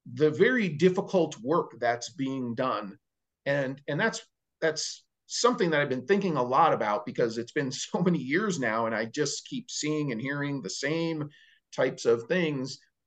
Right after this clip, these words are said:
And it's like, how do we solve the burnout piece for people who are working in this field? I mean, you're both working in this field now. How do we keep people like you working for the next ten years and not burn you out in the next year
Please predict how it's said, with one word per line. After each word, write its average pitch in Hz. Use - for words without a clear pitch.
And 156
it's 151
like, 123
how -
do 349
we 254
solve 185
the 127
burnout 143
piece 120
for 113
people 147
who 139
are 123
working 147
in 135
this 127
field? 202
I 117
mean, 117
you're 156
both 170
working 175
in 165
this 151
field 208
now. 113
How 233
do 285
we 233
keep 233
people 202
like 147
you 190
working 139
for 170
the 156
next 156
ten 160
years 131
and 160
not 185
burn 220
you 175
out 196
in 156
the 135
next 135
year 135